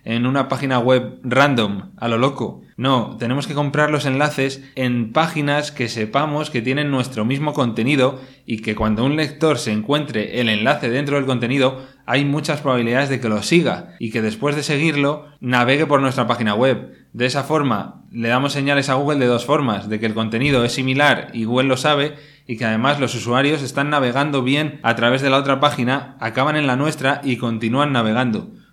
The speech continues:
Todo eso son señales muy positivas para Google y va a hacer que nuestro posicionamiento se dispare realmente.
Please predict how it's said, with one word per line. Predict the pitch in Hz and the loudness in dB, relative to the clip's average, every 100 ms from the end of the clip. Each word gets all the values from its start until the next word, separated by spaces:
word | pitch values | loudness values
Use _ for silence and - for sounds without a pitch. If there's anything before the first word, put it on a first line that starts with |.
| _ | _
Todo | - 156 147 | 0 2 2
eso | 156 143 143 | 2 0 -2
son | - 139 139 | -2 -4 -2
señales | 147 135 147 127 107 | -2 -2 0 0 0
muy | 123 | -2
positivas | 139 139 135 139 135 | -2 -2 0 0 0
para | 131 123 | 2 2
Google | 143 131 135 131 - | 2 2 0 -4 -8
y | 117 | -4
va | 117 139 | 0 2
a | |
hacer | 131 151 147 | 2 0 -2
que | 120 | 0
nuestro | 117 113 113 | -2 -2 -4
posicionamiento | 104 104 107 104 113 127 139 | -4 -4 -6 -2 -2 -2 -2
se | 139 | 0
dispare | 120 113 135 117 | 0 0 0 2
realmente. | 104 104 104 101 - - | 2 -2 -2 -6 -8 -14